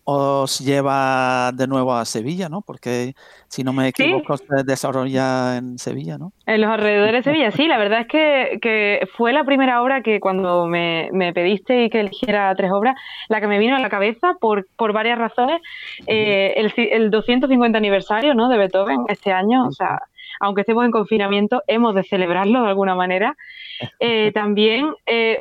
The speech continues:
Speaker 2: que estoy ahora en un proceso de reconciliación con la ópera y estoy utilizando también este confinamiento para ello. Em, la, la,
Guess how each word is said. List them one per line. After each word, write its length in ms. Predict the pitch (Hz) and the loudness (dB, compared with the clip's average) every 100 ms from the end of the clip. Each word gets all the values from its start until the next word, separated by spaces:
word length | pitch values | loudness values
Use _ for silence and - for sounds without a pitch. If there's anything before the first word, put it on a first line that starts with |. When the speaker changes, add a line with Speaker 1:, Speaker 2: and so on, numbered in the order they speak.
| - | -4
Speaker 2:
que 60 | 226 | -4
estoy 220 | - 233 | 0 0
ahora 180 | 262 269 | 2 2
en 60 | 262 | 0
un 80 | 247 | 0
proceso 380 | 233 233 220 | 0 0 2
de 100 | 262 | 2
reconciliación 800 | 226 214 190 208 190 185 202 202 | 2 0 0 2 0 0 0 0
con 200 | 226 220 | 2 2
la 140 | 196 180 | 2 2
ópera 340 | 175 220 294 | 2 0 2
y 60 | 262 | 0
estoy 300 | 190 208 220 | 0 0 0
utilizando 460 | 202 208 208 202 208 | 0 -2 0 -2 0
también 240 | 196 202 | 0 0
este 280 | 214 214 202 | 0 0 0
confinamiento 640 | 196 190 190 185 180 196 | -2 -4 -2 -2 -2 -2
para 280 | 214 196 175 | -2 0 2
ello. 320 | 170 185 294 - _ _ _ _ _ _ _ _ - | 2 2 2 -2 _ _ _ _ _ _ _ _ -4
Em, 680 | 208 190 185 185 185 180 - - | -2 0 2 4 2 0 -4 0
la, 480 | 226 208 185 175 - 170 180 - | 0 2 0 -2 -4 -8 -8 -6
la, 340 | - 208 190 | 0 2 0